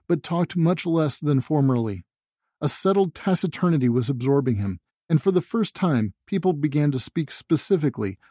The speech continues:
of the dawning look of evil in his goatish face. He would sometimes mutter an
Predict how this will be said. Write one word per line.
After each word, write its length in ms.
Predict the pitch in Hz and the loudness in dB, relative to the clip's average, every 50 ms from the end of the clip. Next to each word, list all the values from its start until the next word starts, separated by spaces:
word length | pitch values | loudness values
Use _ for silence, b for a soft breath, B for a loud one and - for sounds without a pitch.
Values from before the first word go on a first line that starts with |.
| b | b
of 160 | b 151 143 | b -2 2
the 80 | 143 151 | 2 0
dawning 400 | 135 139 156 175 185 190 185 170 | 0 0 0 0 2 2 2 2
look 200 | 160 165 156 - | 2 2 2 0
of 120 | 156 139 | -2 -4
evil 460 | 190 208 180 160 143 123 104 95 107 - _ _ | -2 -4 -2 -2 0 0 -2 -4 -6 -12 _ _
in 100 | - 147 | -2 0
his 200 | 131 139 127 117 | 0 0 0 -2
goatish 500 | 117 110 151 156 151 151 160 - - - - | -4 -2 0 0 0 0 -2 -2 -4 -10 -14
face. 560 | _ - _ 143 117 104 104 - - - - _ _ _ _ _ _ _ _ _ _ _ _ _ _ _ _ _ _ _ | _ -12 _ -6 -6 -6 -6 -10 -12 -14 -16 _ _ _ _ _ _ _ _ _ _ _ _ _ _ _ _ _ _ _
He 80 | 170 | 2
would 100 | 170 147 | 2 2
sometimes 480 | - - 196 196 - 175 180 170 147 123 | 2 2 0 2 2 2 0 0 0 0
mutter 380 | 143 143 160 160 135 120 104 b b b b b | 0 0 0 0 0 -2 -4 b b b b b
an 160 | 156 165 | -6 -6